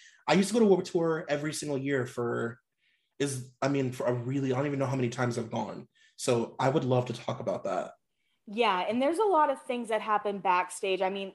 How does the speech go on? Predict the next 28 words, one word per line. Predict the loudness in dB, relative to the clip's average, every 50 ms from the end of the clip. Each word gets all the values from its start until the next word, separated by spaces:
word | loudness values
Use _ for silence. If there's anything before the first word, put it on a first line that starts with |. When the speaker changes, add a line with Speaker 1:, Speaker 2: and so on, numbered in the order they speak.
| _ _
Speaker 2:
there's | 0 2 4 4 4 4
a | 2 0
reason | 0 0 0 0 0 0 0 0
why | 2 2 2
a | 2 0
lot | 2 2 4 4 4 4
of | 2 2
those | 2 0 0 -2
bands | -2 -2 -2 -2 -2 -4 -6 -10 -12 -12 -10
do | -8 -6 -4
not | -4 -6 -6 -8 -10
tour | -10 -8 -6 -6 -6 -8
anymore. | -10 -12 -12 -12 -12 -12 -12 -12 -14 -16 -16 _ _ _ _ -6
Speaker 1:
Mm-hmm. | -4 -4 -4 -2 -2 -2 -2 -2 -4 -6 -10 _ _ _ _ _ _ _ _ _ _ _ -4
Speaker 2:
And | -2 -2
it's | 0 0 2
not | 2 2 2
'cause | 2 2
they're | 2 2 4
not | 4 2 0 0
making | 0 0 0 -2 -4 -4
music | -2 0 0 2 2 2 0 0 0 -2
or | 0 2
don't | 2 2 2 2
wanna | 2 2 2 2 2
make | 2 2 4
Speaker 1:
Right. | 4 4 4 2 0 -2
Speaker 2:
music. | -4 -6 -6